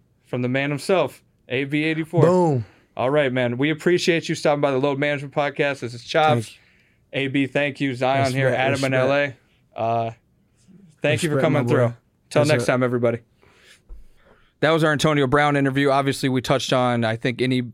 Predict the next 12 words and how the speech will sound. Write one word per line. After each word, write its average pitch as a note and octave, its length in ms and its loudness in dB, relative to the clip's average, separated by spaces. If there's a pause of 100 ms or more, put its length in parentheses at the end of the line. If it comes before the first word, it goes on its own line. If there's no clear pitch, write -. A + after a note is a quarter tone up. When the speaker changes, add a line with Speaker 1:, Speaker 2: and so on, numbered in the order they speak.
(160)
Speaker 1:
everything D#3 420 0
that B2+ 240 -2
people C3+ 260 0
would B2+ 100 2
wanna B2+ 220 2
hear C#3+ 260 -2
from B2+ 160 -2
Antonio A#2+ 360 0
Brown B2+ 220 2
at A#2+ 100 -4
this B2 100 -12
point. B2 360 -2